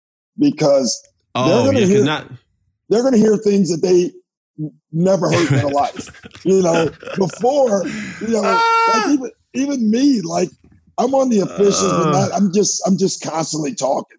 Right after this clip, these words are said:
Speaker 1: Like, that's
Speaker 2: Right,
Speaker 1: just
Speaker 2: right, right, right.
Speaker 1: But, but with me, like, sitting on the bench sometimes, an official will make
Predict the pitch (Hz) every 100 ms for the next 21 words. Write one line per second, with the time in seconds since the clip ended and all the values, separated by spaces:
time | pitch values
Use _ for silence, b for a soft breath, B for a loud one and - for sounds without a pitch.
0 | 120 131 131 143 131 135 123 127 123 127
1 | 123 123 117 - - _ _ - 139 -
2 | 190 190 180 175 202 262 240 170 160 -
3 | 214 196 185 160 131 185 202 - 165 147
4 | 143 143 131 123 - 190 185 156 147 151